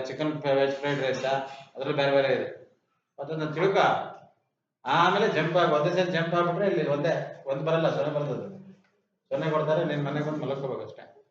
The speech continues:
ಇಲ್ಲೇನಿದೆ, ಒಂದು ರೌಂಡ್ ಇದೆ, ಕರೆಕ್ಟಾ? ಒಂದ್ ರೌಂಡ್ ಒಳಗೆ ಎರಡು ರೌಂಡ್ ಇದೆ ಚಿಕ್ಕದು.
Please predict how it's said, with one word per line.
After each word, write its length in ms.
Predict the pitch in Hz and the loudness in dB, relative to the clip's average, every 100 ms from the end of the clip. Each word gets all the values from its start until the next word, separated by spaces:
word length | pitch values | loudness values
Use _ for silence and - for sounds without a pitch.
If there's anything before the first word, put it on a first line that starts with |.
| _ _ _ _ _ _ _ _ _ _ _ _ _ _ _ _ | _ _ _ _ _ _ _ _ _ _ _ _ _ _ _ _
ಇಲ್ಲೇನಿದೆ, 480 | 139 160 180 175 175 185 | -2 2 4 6 8 8
ಒಂದು 240 | 160 160 190 | 6 4 2
ರೌಂಡ್ 280 | - - 160 | 4 2 4
ಇದೆ, 180 | 135 - - - - _ _ - | 2 0 -4 -14 -20 _ _ -6
ಕರೆಕ್ಟಾ? 320 | 139 147 165 135 110 98 95 - _ _ _ _ _ _ _ _ _ _ _ _ _ _ _ _ | -4 0 0 0 -2 -8 -12 -18 _ _ _ _ _ _ _ _ _ _ _ _ _ _ _ _
ಒಂದ್ 140 | - 127 | -16 -2
ರೌಂಡ್ 260 | 147 180 | 2 6
ಒಳಗೆ 220 | 170 - - | 6 6 6
ಎರಡು 220 | 170 170 156 | 4 4 4
ರೌಂಡ್ 200 | 165 151 | 4 4
ಇದೆ 140 | 139 - | 0 -2
ಚಿಕ್ಕದು. 300 | 127 113 | -6 -8